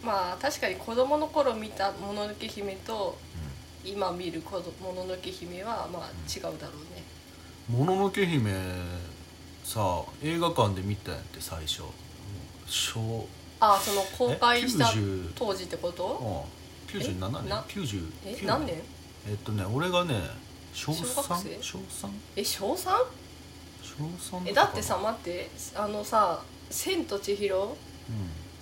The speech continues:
Speaker 1: やったのが私が小四の時だよ。
Speaker 2: え？
Speaker 1: だって見に行ったもん、それ。
Speaker 2: 小四？
Speaker 1: うん。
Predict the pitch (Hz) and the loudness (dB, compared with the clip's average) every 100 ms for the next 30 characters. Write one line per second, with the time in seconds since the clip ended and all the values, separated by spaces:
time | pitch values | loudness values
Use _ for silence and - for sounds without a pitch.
0 | - - 220 220 240 208 190 220 180 - | -14 0 2 2 2 2 8 10 8 4
1 | 233 226 226 226 226 226 220 214 208 196 | -2 -4 -2 -2 -2 -2 -2 -2 -2 -4
2 | 143 139 - - - - - - - - | -4 -8 -10 -14 -16 -18 -18 -18 -14 -14
3 | - - 185 - - - - - - - | -12 2 2 2 -8 -18 -18 -18 -16 -16
4 | - - - - 240 202 220 254 190 - | -16 -16 -12 -2 0 2 4 4 4 0
5 | 180 151 165 - - - - - - - | -2 -2 -6 -8 -8 -12 -16 -16 -10 -8
6 | - 180 226 220 147 160 | -2 0 0 2 6 6